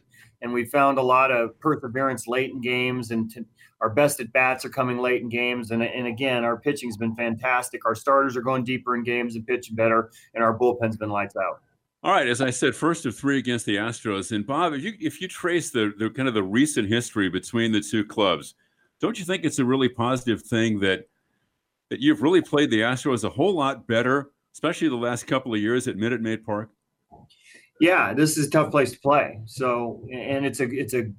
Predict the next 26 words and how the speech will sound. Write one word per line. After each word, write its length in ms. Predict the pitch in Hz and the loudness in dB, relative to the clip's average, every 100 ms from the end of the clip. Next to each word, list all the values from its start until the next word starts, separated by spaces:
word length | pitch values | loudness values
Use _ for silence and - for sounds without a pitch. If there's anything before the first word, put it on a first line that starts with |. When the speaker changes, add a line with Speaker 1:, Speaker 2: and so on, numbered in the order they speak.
| _ | _
Speaker 1:
great 360 | - 143 160 156 | 0 2 4 2
team 400 | 147 175 92 87 | 0 0 0 -4
and 120 | 117 113 - | -6 -8 -8
continues 500 | 127 110 160 220 165 | -8 -2 0 2 0
to 100 | 117 | 0
be. 160 | 107 | 0
I 80 | 117 | 2
was 100 | 127 | 2
looking 300 | 143 143 131 | 0 -2 -4
at 100 | 104 | -4
numbers 380 | 135 143 139 110 | 0 2 2 -2
today. 300 | 117 131 165 | 0 2 2
They're 120 | 120 | 0
first 320 | - 143 135 | 0 -2 -2
in 60 | 139 | -4
the 60 | 135 | -4
league 100 | 131 | -2
in 80 | 131 | -2
runs 240 | 135 127 | -2 -2
scored. 380 | - 135 170 170 - _ - | 0 2 2 -2 -10 _ -8
They're 80 | 120 | -6
first 280 | 151 151 147 | 0 0 2
in 80 | |
R 160 | 143 147 | 4 4
B 120 | 135 | 4
Is. 440 | 127 156 90 - | 4 4 0 -6